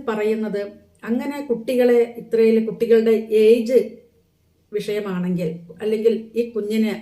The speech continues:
അകത്ത് കയറ്റാൻ പാടില്ലാത്ത എന്തെങ്കിലും നിയമപരമായ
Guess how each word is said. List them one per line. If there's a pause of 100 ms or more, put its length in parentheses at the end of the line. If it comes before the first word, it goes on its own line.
അകത്ത്
കയറ്റാൻ
പാടില്ലാത്ത (200)
എന്തെങ്കിലും (1120)
നിയമപരമായ